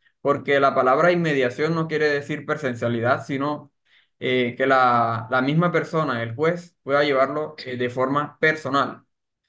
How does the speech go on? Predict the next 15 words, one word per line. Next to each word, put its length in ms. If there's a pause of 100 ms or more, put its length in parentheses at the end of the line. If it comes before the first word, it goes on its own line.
(140)
lo 220
cual, 420
eh, 520 (120)
no 240
ocurre 400
si 140
la, 220
la 100
audiencia, 640 (500)
eh, 300
se 140
lleva 200
de 80
forma 260
virtual. 500